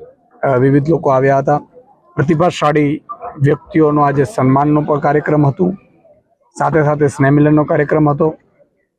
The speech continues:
અને, અ, કલાકારો, આર્ટિસ્ટો, વિવિધ, અ, ક્ષેત્રના કલાકારો, અ, વિદ્યાર્થીઓ પ્રતિભાશાળી, માજી સૈનિકો, શહીદો, સારા વ્યક્તિત્વો, સંસ્થાના વિવિધ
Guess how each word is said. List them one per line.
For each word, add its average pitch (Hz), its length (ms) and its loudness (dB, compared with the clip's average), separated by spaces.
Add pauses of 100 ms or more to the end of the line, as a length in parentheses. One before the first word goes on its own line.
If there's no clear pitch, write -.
(160)
અને, 156 540 0 (560)
અ, 131 500 2 (100)
કલાકારો, 143 840 0 (300)
આર્ટિસ્ટો, 135 880 0 (300)
વિવિધ, 143 460 0
અ, 147 140 0 (680)
ક્ષેત્રના 156 600 -2
કલાકારો, 143 720 0 (720)
અ, 143 60 -2 (160)
વિદ્યાર્થીઓ 160 680 0
પ્રતિભાશાળી, 139 960 -2 (540)
માજી 135 300 0
સૈનિકો, 143 720 0 (360)
શહીદો, 143 600 0 (460)
સારા 143 560 0 (560)
વ્યક્તિત્વો, 156 560 0
સંસ્થાના 156 600 -2
વિવિધ 143 360 0